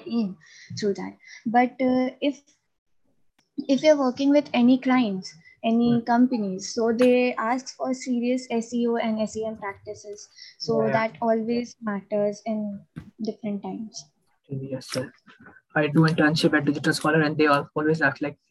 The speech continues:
Speaker 2: add more keywords to it, like this.
Speaker 1: Yes, yes, yes.
Speaker 2: All, all your clients always need that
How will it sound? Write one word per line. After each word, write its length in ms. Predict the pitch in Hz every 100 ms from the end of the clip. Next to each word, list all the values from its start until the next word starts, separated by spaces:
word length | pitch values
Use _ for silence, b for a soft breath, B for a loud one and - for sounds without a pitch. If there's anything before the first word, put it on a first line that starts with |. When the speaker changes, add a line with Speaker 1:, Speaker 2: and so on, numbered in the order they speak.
| _
Speaker 2:
add 140 | 151 147
more 200 | 151 143
keywords 420 | 147 143 139 131
to 80 | 143
it, 180 | 135 127
like 240 | 123 120
this. 260 | - - _ 131 120 _ _
Speaker 1:
Yes, 520 | 233 233 214 196 -
yes, 340 | - 190 - -
yes. 200 | - 143 -
Speaker 2:
All, 100 | 143
all 80 | 143
your 200 | 143 135 -
clients 260 | 135 139
always 220 | 139 139 135
need 220 | 139 131 -
that 200 | 131